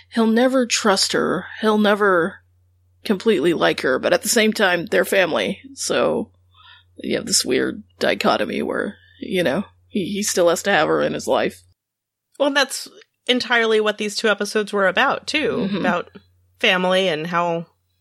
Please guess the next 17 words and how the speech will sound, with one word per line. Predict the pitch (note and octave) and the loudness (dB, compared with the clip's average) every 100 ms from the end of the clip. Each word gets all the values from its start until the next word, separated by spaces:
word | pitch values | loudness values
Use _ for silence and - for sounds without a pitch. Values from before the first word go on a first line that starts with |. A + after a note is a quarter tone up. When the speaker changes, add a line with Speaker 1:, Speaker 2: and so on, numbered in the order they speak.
| _ | _
Speaker 2:
like, | C4+ C4+ | -4 0
that's | C#4 C#4+ | -2 0
important. | D#4+ D4 F4+ G4+ - B3+ | -2 -2 -4 -4 -6 2
Speaker 1:
You're, | A#3+ B3+ - | 2 2 -2
you're | - A#3 C4+ | -10 0 2
stuck | C4 - E4 | 2 2 2
with | D4+ | 4
them | A#3+ A3+ | 4 4
for | C4 A3+ | 2 2
better | G3 F#3+ A#3+ | 4 4 6
or | B3+ | 6
worse. | C#4 B3+ A#3 - - - _ | 4 4 2 -2 -6 -14 _
So, | - G#3+ C3 G#3+ - - | -4 0 2 0 -4 -8
yeah. | - C3+ G#3 | -4 -2 -4
Speaker 2:
It's | - G#3+ - | -6 -6 -2
true. | D#4 D#4 A#3 - - | 0 0 -2 -8 0
Speaker 1:
Mm-hmm. | F#3 G#3 | 2 4